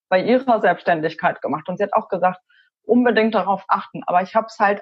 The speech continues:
auch irgendwie ignoriert, ne? Also das, ich hab's wahrgenommen, aber ich hab dann nicht wirklich das umgesetzt. Und mittlerweile weiß ich, es ist halt schon wichtig, dass man irgendwie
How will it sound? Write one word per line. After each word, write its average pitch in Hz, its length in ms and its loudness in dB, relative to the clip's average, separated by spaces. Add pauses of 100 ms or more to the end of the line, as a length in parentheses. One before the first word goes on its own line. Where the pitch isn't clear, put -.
auch - 400 2
irgendwie 254 800 0 (400)
ignoriert, 233 840 0
ne? 233 220 0
Also 208 160 -2
das, 208 420 -6 (180)
ich 214 140 -8
hab's 202 180 -6
wahrgenommen, 262 540 2
aber 208 300 2
ich 214 120 -4
hab 220 140 0
dann 196 200 0
nicht 214 320 -6
wirklich 208 280 -2
das 196 160 -10
umgesetzt. 180 720 -2
Und 175 240 -6 (800)
mittlerweile 196 540 2
weiß 240 240 2
ich, 233 120 -6
es 214 140 0
ist 214 120 -2
halt 190 160 2
schon 262 180 0
wichtig, 208 360 0
dass 185 240 -2
man 180 280 0
irgendwie 180 640 -6